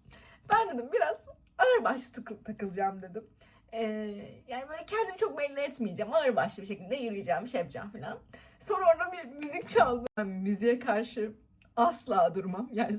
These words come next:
hemen oynamaya başlarım. Müzik çaldığı an direkt müziğin oynandığı yere gittim. <laughs> Arkadaşlarım da bana böyle baktı.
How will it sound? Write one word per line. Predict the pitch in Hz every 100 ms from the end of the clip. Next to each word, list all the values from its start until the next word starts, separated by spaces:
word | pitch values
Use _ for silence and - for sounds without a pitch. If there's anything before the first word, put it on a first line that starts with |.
| -
hemen | - 320 262
oynamaya | 214 208 208 254
başlarım. | 415 - 440 440 480 _ _ _ _ _ _ _ _ _ _ _ -
Müzik | 247 254 254 -
çaldığı | 285 247 233 302
an | 339 220 214 - - - _ _ _ _ _ _ _ _ _ 285
direkt | 262 339 - 269
müziğin | 233 285 277 - _ - -
oynandığı | 254 247 247 240 233
yere | 240 190 202
gittim. | 202 - 104 131 - - - - _
<laughs> | _ _ _ _ -
Arkadaşlarım | 247 262 339 349 349
da | 277
bana | 254 247
böyle | 214 190
baktı. | 160 - - -